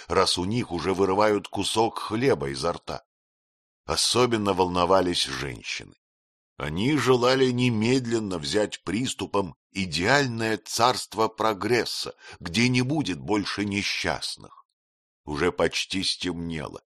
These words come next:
Дождь шёл всё сильнее,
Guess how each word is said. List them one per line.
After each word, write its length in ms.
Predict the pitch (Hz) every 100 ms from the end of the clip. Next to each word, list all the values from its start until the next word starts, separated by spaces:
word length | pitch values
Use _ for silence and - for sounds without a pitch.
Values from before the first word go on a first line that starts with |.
| _ _ _ _
Дождь 580 | 82 107 104 - - _ -
шёл 420 | - 104 117 113
всё 280 | - - 104
сильнее, 840 | - 95 87 78 67 65 62